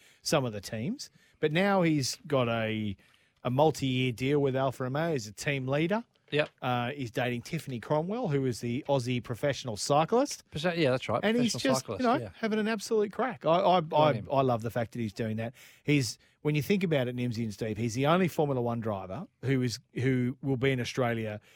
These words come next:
Speaker 1: this weekend, who will actually be doing a, a P R to the public signing session and, and something that where people can meet him.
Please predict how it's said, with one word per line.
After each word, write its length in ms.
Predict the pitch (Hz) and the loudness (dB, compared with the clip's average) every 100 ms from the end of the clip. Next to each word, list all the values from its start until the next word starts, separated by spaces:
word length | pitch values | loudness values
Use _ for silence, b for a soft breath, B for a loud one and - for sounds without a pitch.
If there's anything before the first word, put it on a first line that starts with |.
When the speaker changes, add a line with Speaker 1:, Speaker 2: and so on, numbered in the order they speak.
| b - | b -6
Speaker 1:
this 220 | 143 - | -4 -2
weekend, 580 | 131 117 117 104 98 196 b b b | -2 -2 -4 -8 -8 -10 b b b
who 120 | 160 | 0
will 140 | 151 156 | 4 4
actually 300 | 180 - 156 | 2 0 -2
be 100 | 131 | -2
doing 300 | 127 123 117 | -2 -2 -4
a, 240 | 113 107 127 _ 151 | -6 -6 -8 _ -4
a 340 | 117 107 104 - _ | -2 -2 -6 -10 _
P 200 | 170 151 | 0 2
R 300 | 120 104 98 - _ _ _ - | 2 -4 -10 -14 _ _ _ -6
to 100 | 147 | -4
the 100 | 123 | -2
public 460 | 131 120 123 101 | -2 -2 -4 -6
signing 400 | - 139 120 123 | -4 -2 -2 -4
session 400 | 104 120 113 113 | -4 -6 -6 -6
and, 180 | 110 107 - _ _ - | -8 -8 -12 _ _ -4
and 120 | 135 | -2
something 280 | - 139 127 | 0 0 0
that 80 | 127 | 0
where 120 | 127 | 0
people 240 | 139 139 131 | 0 -2 -2
can 140 | 131 | -2
meet 180 | 127 | -2
him. 120 | 151 | -2